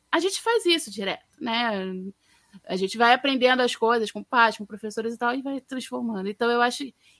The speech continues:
isso. E acho que ele morreu na hora certa, assim, ainda mais o, como foi caminhando. Talvez se ele tivesse continuado como vilão, aí não seria agora o momento pra morrer. Mas como apareceu essa outra vilã, eu não acho que,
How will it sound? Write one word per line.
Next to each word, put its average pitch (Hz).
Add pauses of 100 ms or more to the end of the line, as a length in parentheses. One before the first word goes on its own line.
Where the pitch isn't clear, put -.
isso. 185
E 254
acho 277
que -
ele 440
morreu 415
na 370
hora 262
certa, 247
assim, 226
ainda 214
mais 247 (400)
o, 240 (100)
como 330
foi 294
caminhando. 294 (100)
Talvez 262
se 381
ele 320
tivesse 294
continuado 269
como 233
vilão, 208 (1120)
aí 208
não 233
seria 262
agora 247
o 262
momento 254
pra 277
morrer. 277
Mas 240
como 330
apareceu 302
essa 220
outra 196
vilã, 208
eu 269
não 294
acho 269
que, 277